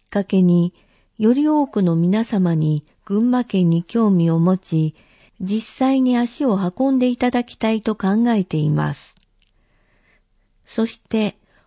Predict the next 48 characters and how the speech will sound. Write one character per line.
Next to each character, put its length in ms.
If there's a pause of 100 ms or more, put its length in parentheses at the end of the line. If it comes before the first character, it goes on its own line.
(160)
温 260
泉 400
や 80
自 260
然、 380 (280)
食、 640 (320)
文 240
化 180
な 160
ど、 280 (520)
群 220
馬 180
な 160
ら 120
で 140
は 140
の 160
魅 140
力 420
を 100
存 360
分 180
に 160
体 240
験 260
し 100
て 100
い 100
た 120
だ 120
け 160
れ 120
ば 140
と 160
思 300
い 80
ま 220
す。 200 (1300)
群 220
馬 180
県 320
で 100
は 160
こ 160
れ 140
か 140
ら 120
も、 320